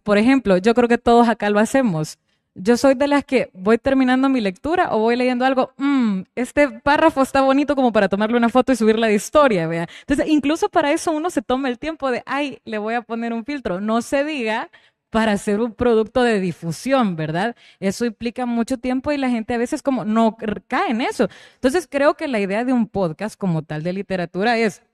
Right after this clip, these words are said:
primero, conveniente, segundo, el podcast, este, que es muy co-, realmente familia de los guiones radiofónicos, ¿no?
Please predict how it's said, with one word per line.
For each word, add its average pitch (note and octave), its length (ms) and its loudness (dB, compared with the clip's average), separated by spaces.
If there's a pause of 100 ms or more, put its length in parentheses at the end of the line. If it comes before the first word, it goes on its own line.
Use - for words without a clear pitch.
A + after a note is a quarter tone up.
(140)
primero, C4+ 340 2
conveniente, G3+ 800 -2 (380)
segundo, A#3+ 960 0
el F#3+ 120 -4
podcast, G3 600 -4 (380)
este, G3+ 640 0
que - 80 -4
es G#3 140 -2
muy C#4 260 0 (200)
co-, B3+ 280 0
realmente B3+ 520 0
familia A#3+ 420 2
de A3+ 80 2
los F#3 120 4
guiones G3 240 0
radiofónicos, G#3+ 760 -2
¿no? F#3+ 240 -4